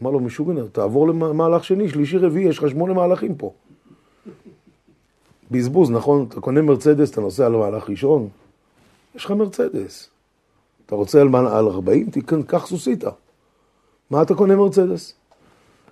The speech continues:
נכון, יש הרבה ציפורים בעולם, יותר מאשר בני אדם, אבל הם ציפורים. אם אתה בן אדם, זה סיפור אחר לגמרי. להיות בן אדם, שכל מה שהוא יודע זה ציפור,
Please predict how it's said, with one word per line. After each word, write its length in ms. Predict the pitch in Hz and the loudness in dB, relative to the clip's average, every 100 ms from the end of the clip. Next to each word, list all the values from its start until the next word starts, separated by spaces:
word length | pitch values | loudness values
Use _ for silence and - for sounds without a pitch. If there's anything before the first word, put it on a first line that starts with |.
| _ _ _ _ _ - | _ _ _ _ _ -6
נכון, 380 | 127 262 190 104 - | -2 0 0 -2 -2
יש 180 | 165 | 0
הרבה 200 | 208 220 | 2 2
ציפורים 480 | 285 196 - 143 135 | 2 0 0 2 2
בעולם, 320 | 113 107 104 | 2 2 2
יותר 220 | 120 127 285 | 0 2 2
מאשר 280 | 277 - | 2 0
בני 220 | 110 107 98 | -4 -4 -6
אדם, 220 | 90 80 78 _ _ _ | -6 -12 -16 _ _ _
אבל 140 | 104 160 | 0 0
הם 100 | 180 | 0
ציפורים. 640 | - 175 208 285 302 113 95 _ _ 175 | -2 0 2 2 -2 -6 -12 _ _ 0
אם 120 | 233 | 2
אתה 140 | 262 | 2
בן 180 | 214 214 | 4 6
אדם, 440 | 185 147 107 107 110 _ _ _ _ _ - | 6 2 2 -2 -10 _ _ _ _ _ -14
זה 140 | 110 | -10
סיפור 360 | 120 160 202 196 | -4 -4 0 0
אחר 140 | 180 | 4
לגמרי. 500 | 226 247 302 262 113 98 _ _ _ _ _ _ - | 4 6 2 2 -4 -8 _ _ _ _ _ _ 0
להיות 460 | 139 196 226 - - | 6 6 6 0 0
בן 180 | 123 135 | 2 4
אדם, 440 | 127 180 127 98 | 6 4 4 -2
שכל 520 | - 110 - - 175 | -10 -10 -12 -4 0
מה 100 | 185 | 0
שהוא 160 | 151 160 | 2 2
יודע 200 | 147 160 | 4 2
זה 140 | 131 | 2
ציפור, 480 | 117 185 262 254 170 | -4 -2 0 0 -2